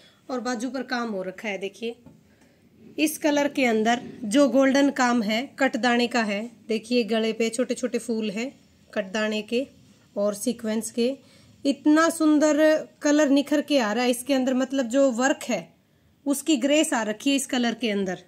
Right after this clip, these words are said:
अलग ही लुक दे रहा है। ये कलर देखिए, काई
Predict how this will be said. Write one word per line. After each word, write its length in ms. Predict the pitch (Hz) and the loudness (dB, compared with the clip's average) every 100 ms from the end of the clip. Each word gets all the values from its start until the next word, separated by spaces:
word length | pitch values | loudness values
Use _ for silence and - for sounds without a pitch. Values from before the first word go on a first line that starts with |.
| _ | _
अलग 260 | 233 277 302 | 0 4 4
ही 100 | 277 | 4
लुक 220 | 269 - | 2 0
दे 180 | 202 202 | -2 -2
रहा 100 | 196 | -2
है। 160 | 185 196 | -4 -8
ये 160 | 185 - _ _ _ _ _ _ _ _ _ _ _ _ _ _ _ _ _ _ _ _ _ _ _ _ _ _ _ _ _ _ _ _ _ _ _ _ _ | -10 -14 _ _ _ _ _ _ _ _ _ _ _ _ _ _ _ _ _ _ _ _ _ _ _ _ _ _ _ _ _ _ _ _ _ _ _ _ _
कलर 260 | - 254 269 | 0 2 2
देखिए, 420 | 247 262 269 269 277 - _ _ _ - | 0 0 0 0 -2 -10 _ _ _ 0
काई 400 | 247 262 302 | 2 4 4